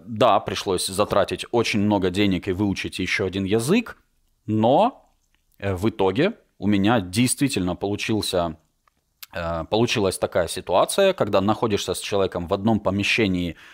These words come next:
и, ну, я не знаю, вот со временем ссор меньше, меньше и меньше. Они как бы растворяются, как по обратной экспоненте. Ну, там, извините, не все понимают, как это обратная экспонента. Ну, в смысле, вот сначала было много ссор,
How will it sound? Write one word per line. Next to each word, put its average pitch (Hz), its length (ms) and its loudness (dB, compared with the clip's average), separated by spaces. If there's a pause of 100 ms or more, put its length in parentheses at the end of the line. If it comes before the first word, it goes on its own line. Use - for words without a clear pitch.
(300)
и, 113 380 4 (560)
ну, 107 140 0
я 104 80 4
не 110 120 2
знаю, 107 420 2 (160)
вот 87 300 -4
со 110 140 2
временем 117 640 2
ссор - 600 0
меньше, 117 840 2
меньше 101 600 2
и 92 160 -8
меньше. 101 580 2
Они 110 200 2
как 104 160 -2
бы 101 80 2
растворяются, 123 640 2
как - 200 -2
по 110 120 2
обратной 101 440 0
экспоненте. 104 600 0
Ну, 95 140 -4
там, 87 180 -6
извините, 87 400 -6
не 85 100 -6
все - 160 -6
понимают, 120 460 -2 (140)
как - 160 -4
это 82 160 -2
обратная 82 380 -2
экспонента. 87 520 -6
Ну, 92 100 0
в - 60 -6
смысле, 107 320 0
вот 90 200 -2
сначала 92 400 0
было 87 180 0
много 139 360 4
ссор, 90 340 0